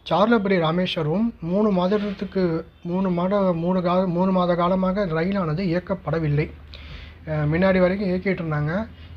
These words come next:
இதுக்கப்புறம் அந்த ரயில் சேவையை முழுவதும் நிறுத்தியாச்சு. அஹ், அதுக்கப்புறம் என்ன ஆச்சுன்னு கேட்டிங்கன்னா, இதுக்கு நிறைய பேர் வந்து கேள்விகள் கேட்க ஆரம்பிக்கும்போது, சவுத் சென்ட்ரல் ரயில்வே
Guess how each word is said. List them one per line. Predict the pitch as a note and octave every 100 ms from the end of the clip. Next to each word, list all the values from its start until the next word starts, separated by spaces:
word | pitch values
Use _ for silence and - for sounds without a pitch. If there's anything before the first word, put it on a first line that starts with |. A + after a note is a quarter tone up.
| -
இதுக்கப்புறம் | F3 E3 F3 F3 G#3+ G#3 F#3
அந்த | E3
ரயில் | D#3+ F#3 F#3+ F3
சேவையை | F3+ E3 F#3
முழுவதும் | F3+ D#3+ E3 E3 F3+
நிறுத்தியாச்சு. | D3+ D3+ F3+ D#3 C#3+ D#3 F#3+ G#3 - -
அஹ், | E3 D#3+ D#3 D3
அதுக்கப்புறம் | D#3 D#3+ D#3+ D#3 F#3 F3
என்ன | D#3 F3+ E3
ஆச்சுன்னு | D#3 F3
கேட்டிங்கன்னா, | D3+ C#3 B2+ B2+ D#3 G3 - - - - -
இதுக்கு | G3+ A3 G#3 G#3
நிறைய | F#3 F#3+ F#3
பேர் | G#3
வந்து | F#3+ F#3+ G#3 G3 E3 D3+ C#3+
கேள்விகள் | G3 G#3 G3
கேட்க | E3 F3+ F3+
ஆரம்பிக்கும்போது, | D#3+ E3 D#3 D#3+ D#3+ F#3+ E3+
சவுத் | D#3+ G#3 - F#3+
சென்ட்ரல் | F3+ E3 D#3+
ரயில்வே | D#3 D#3 D#3 F#3